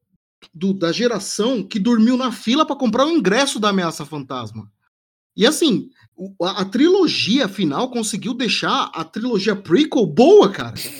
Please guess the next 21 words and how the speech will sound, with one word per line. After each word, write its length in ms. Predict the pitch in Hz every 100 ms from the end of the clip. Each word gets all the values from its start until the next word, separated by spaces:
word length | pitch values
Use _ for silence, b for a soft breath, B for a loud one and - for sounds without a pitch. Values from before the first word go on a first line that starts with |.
| B B B -
É 80 | 190
imp-, 300 | 208 - - - _ _ _ _ - 202
é, 260 | 226 - -
não, 320 | 240 370 226
é 40 | 175
impressionante. 720 | 190 208 262 - 403 320 226
Hoje, 360 | 180 220 339 180
hoje 360 | 190 262 339 196
eu, 300 | 165 147 156 151
eu 180 | 165
assisto 680 | 151 - - 156 175 - 135 117 B
Ameaça 480 | 143 160 160 156 -
Fantasma 480 | - 202 196 202 440
e 60 | 453
falo, 140 | 220
"Nossa, 300 | 190 160 151
esse 180 | 120 127
filme 260 | - 370 587
é 40 |
um 40 | 403
filmaço." 720 | 233 180 170 208 - -